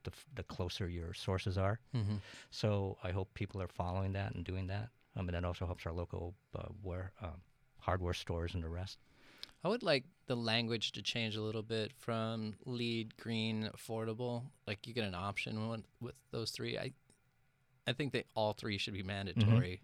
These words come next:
Speaker 1: Mm-hmm.
Speaker 2: Uh, what else was I thinking about that? Um,
Speaker 1: Well, no,
Speaker 2: yeah,
Speaker 1: no.
Speaker 2: I, I don't want people to be able to buy more density and, and, and upgrade their zoning.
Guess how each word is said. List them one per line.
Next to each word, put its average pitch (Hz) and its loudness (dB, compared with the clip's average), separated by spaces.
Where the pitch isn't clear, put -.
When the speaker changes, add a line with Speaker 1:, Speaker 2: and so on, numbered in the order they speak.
Speaker 1:
Mm-hmm. 110 2
Speaker 2:
Uh, 92 -4
what 120 -4
else 110 0
was 90 -6
I 95 -2
thinking 90 -6
about 90 -6
that? 92 -4
Um, 101 -6
Speaker 1:
Well, 107 4
no, 104 4
Speaker 2:
yeah, 107 6
Speaker 1:
no. 104 6
Speaker 2:
I, 139 8
I 123 -2
don't 139 2
want 131 2
people 131 -2
to 120 -6
be 120 0
able 113 0
to 107 -4
buy 98 2
more 101 -2
density 101 -4
and, 98 -4
and, 117 -2
and 113 -4
upgrade 123 2
their 107 2
zoning. 104 0